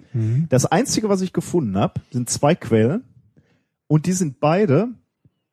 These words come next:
Speaker 2: von Jugend forscht.
Speaker 1: <laughs> Echt?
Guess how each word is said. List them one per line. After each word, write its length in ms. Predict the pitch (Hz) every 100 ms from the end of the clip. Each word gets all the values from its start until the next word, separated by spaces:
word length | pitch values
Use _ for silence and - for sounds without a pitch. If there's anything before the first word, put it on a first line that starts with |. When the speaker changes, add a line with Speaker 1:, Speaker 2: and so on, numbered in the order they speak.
| _ _ _ _ _ -
Speaker 2:
von 100 | 170
Jugend 340 | 151 160 151
forscht. 600 | - - 107 92 - - - _ _
Speaker 1:
<laughs> 160 | - 311
Echt? 400 | 330 185 330 -